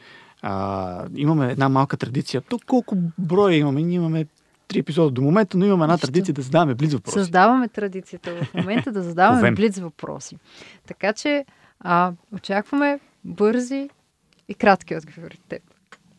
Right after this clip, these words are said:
Speaker 2: Ти
Speaker 1: Аз ли съм?
Speaker 2: ще започнеш,
Speaker 1: Добре.
Speaker 2: хайде.
Speaker 1: С любимия ми въпрос. Книга, която ти много обичаш, но според теб не е достатъчно популярна.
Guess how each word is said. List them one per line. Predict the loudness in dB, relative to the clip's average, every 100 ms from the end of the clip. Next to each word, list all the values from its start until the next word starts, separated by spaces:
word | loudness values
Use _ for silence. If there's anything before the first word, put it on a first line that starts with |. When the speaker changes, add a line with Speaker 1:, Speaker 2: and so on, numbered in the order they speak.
| _ _ _ _ _ _ -8
Speaker 2:
Ти | -4
Speaker 1:
Аз | -4
ли | -4
съм? | -6 -6
Speaker 2:
ще | -6
започнеш, | -8 -8 -6 0
Speaker 1:
Добре. | 0 0 -4
Speaker 2:
хайде. | -12 -10
Speaker 1:
С | -12 -8
любимия | 0 4 4
ми | 4
въпрос. | 2 4 4 2 _ -2
Книга, | 4 6 6
която | 4 2 2
ти | 0
много | 4 4 4 2
обичаш, | 0 0 -2 -8 -12 -20 -20 -20 -6
но | 0 2 0
според | -2 -4 2
теб | 2 4
не | 2
е |
достатъчно | 2 0 -4 -4 -8 -12
популярна. | -8 -8 -8 -12